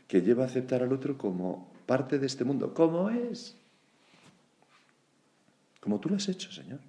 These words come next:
También cuando actúa de un modo diferente a lo que yo desearía, o de un modo diferente a los, al resto de millones de personas.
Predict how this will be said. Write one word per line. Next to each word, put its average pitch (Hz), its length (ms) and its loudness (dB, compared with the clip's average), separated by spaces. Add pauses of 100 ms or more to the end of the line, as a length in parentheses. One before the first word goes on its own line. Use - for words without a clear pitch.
(1160)
También 113 300 2
cuando 139 240 2
actúa 135 280 4
de 123 60 2
un 123 120 2
modo 120 220 4
diferente 117 600 2 (260)
a 104 120 0
lo 92 120 6
que 98 120 -2
yo 98 120 4
desearía, 101 640 2
o 87 80 2
de 95 80 2
un 113 60 0
modo 120 240 4
diferente 117 500 2
a 110 60 0
los, 82 280 0
al 85 160 -2
resto - 280 -2
de 107 140 0
millones 98 320 0
de 113 80 -2
personas. - 580 -4